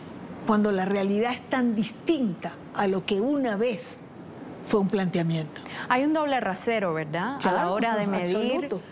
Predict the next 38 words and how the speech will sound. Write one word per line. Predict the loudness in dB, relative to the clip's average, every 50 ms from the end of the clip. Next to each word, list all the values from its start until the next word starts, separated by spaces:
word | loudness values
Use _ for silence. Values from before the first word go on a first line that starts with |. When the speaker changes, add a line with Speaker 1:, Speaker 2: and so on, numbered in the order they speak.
| -18 -18 -18 -6 -4
Speaker 2:
po-, | -4 -4 -4 -6 -6 -4
¿no? | -2 0 0 0 0
Lo | 0 0
que | -2 -2
pasa, | 0 0 -2 0 0 -2 -2
por | 0 0
ejemplo, | 0 0 0 0 0 0 0
con | 0 0
la | 0 0
dictadura | 0 0 0 -2 0 0 0 0 0
de | 0
Daniel | 0 -2 0 0
Ortega, | 0 -2 -2 0 0 0 2 2 0 0 0 -2 -2
incluso | -4 -6 -4 -2 -2 -2 -2 -2 -4 -4
de | -4 -2
Nicolás | -4 -2 -2 -2 0 0 0
Maduro, | 0 0 0 0 2 0 2 0 0 0
a | 0
lo | 0 0 -2
que | -2 -2
pasa | -2 -2 -4 -2 -4
en | -4 -6
Cuba. | -4 -2 -2 -2 -2 -2 -4 -8 -12 -16 -16 -14 -10
Siempre | -2 0 2 4 2 2 2 0 0
hay | 0 0 0 0
un | 0 0
hálito | 0 0 0 -2 0 0 0 0
de | 0 -2 -2
condescendencia, | -2 -2 -2 0 0 0 0 -2 -2 -4 -4 -4 -2 -2 0 0 0 0 0 -2 -2 -4 -6 -6 -6 -8 -8 -8 -12 -14 -14 -14 -14 -14 -12 -12 -12 -12 -12 -4 0
¿verdad? | 0 0 2 2 2 2 2 0 -4 -8 -12 -14 -10 -2
Como | 2 2 2 2
si | 0 0
fuera | 0 2 2 2
una | 2 2 2
dictadura | 0 0 0 0 0 0 2 2 0
diferente, | 0 -2 -2 -2 -2 0 0 0 0 2 2 2 0 0 -2 -2 -2 0
más | 0 0 0 0 0
blanda. | 0 0 0 2 0 0 0 0 0 -2 -2